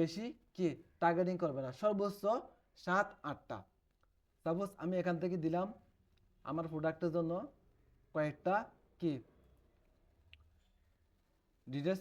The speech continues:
টার্গেটিং করে দিচ্ছি। আমি দিছি ফ্রিকোয়েন্ট ট্রাভেলস,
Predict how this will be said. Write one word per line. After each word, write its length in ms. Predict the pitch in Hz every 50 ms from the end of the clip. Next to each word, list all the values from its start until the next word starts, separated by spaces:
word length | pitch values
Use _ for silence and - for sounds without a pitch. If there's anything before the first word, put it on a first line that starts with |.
| -
টার্গেটিং 280 | - 156 151 151 151 156 151
করে 120 | 160 156 143
দিচ্ছি। 140 | 147 - 185 160
আমি 100 | 156 165 165 147
দিছি 240 | 151 147 - - 170 185 214 240 - _ _ _ _ _ _ _ _ _ _ _ _ _ _ _ _ _ _ _ _ _ _
ফ্রিকোয়েন্ট 400 | - 156 165 156 147 165 160 156 165
ট্রাভেলস, 420 | 165 147 143 139 156 160 160 151